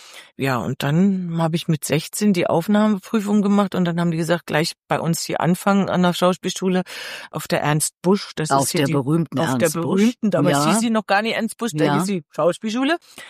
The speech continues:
Speaker 1: Ja, und dann habe ich mit siebzehn da angefangen zu studieren. Wir waren vier Mädchen das erste Mal, die so zeitig aufgenommen wurden in der
Speaker 2: Mhm.
Speaker 1: Schauspielschule.
Speaker 2: Und eigentlich solltest du ja erst was Richtiges lernen, da warst du
Speaker 1: Ja,
Speaker 2: ja schon dabei.
Speaker 1: na ja,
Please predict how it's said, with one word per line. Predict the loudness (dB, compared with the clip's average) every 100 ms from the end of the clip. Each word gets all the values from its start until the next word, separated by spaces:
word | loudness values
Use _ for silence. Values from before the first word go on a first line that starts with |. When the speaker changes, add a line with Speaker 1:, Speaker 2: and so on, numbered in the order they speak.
| -20 -6
Speaker 1:
Ja, | 0 2 2
und | 0
dann | 0
habe | 0
ich | 0
mit | 0
siebzehn | 0 -2 0 2
da | 4 4
angefangen | 2 2 0 -2
zu | -2
studieren. | -6 -6 -4 2 2 2 -4 -16 -8
Wir | -2
waren | 0 0
vier | -2 0 2 4
Mädchen | 2 0 0
das | 0 0
erste | -2 -2 -2
Mal, | -2 -2
die | -4
so | -4 -6
zeitig | -4 -6 -6 -6
aufgenommen | -6 -6 -4 -2 -2 4
wurden | 6 6
in | 6
der |
Speaker 2:
Mhm. | 2
Speaker 1:
Schauspielschule. | -2 -8 -14 -16 -16 -8
Speaker 2:
Und | -6
eigentlich | -2 0 2
solltest | 2 2 2 0
du |
ja | 2
erst | 2 0
was | -4 -4
Richtiges | -4 -4 -6 -6
lernen, | -6 -4 -4
da | -6
warst | -4 0
du |
Speaker 1:
Ja, | 2
Speaker 2:
ja | 2
schon | 0
dabei. | -2 0 2
Speaker 1:
na | 4
ja, | 4 2